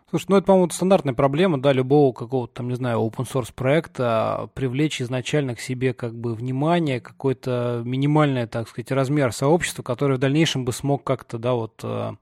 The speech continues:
ну, чтобы оно начало жить, как бы запустить, что называется, да, вот это такой старт, вот. Э, скажи, вот как, как щас у вас, так сказать, э, уже помимо вот именно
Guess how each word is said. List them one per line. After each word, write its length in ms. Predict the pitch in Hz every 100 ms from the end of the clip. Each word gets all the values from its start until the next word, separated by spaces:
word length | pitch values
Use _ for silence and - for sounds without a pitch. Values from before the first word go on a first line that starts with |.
| _ - - _
ну, 240 | 139 113 -
чтобы 240 | - - 147
оно 160 | 175
начало 340 | 156 147 151 151
жить, 200 | 127 175
как 140 | - 117
бы 80 |
запустить, 400 | 117 123 156 175
что 120 | - 123
называется, 380 | 113 117 107
да, 80 | 127
вот 100 | 131
это 160 | 107 104
такой 260 | 110 120 110
старт, 460 | - 139 113 - _ _
вот. 360 | 113 104 - -
Э, 500 | - 110 104 107 101 104 - - - - -
скажи, 340 | - - 139 156
вот 180 | 123 -
как, 240 | 139 -
как 260 | - 156 -
щас 280 | - 151 -
у 20 |
вас, 140 | 123 113
так 140 | 113
сказать, 180 | - -
э, 300 | 120 120 117
уже 400 | 120 123 143 131
помимо 400 | 117 135 160 147
вот 220 | 123 123
именно 760 | 135 123 117 110 110 110 104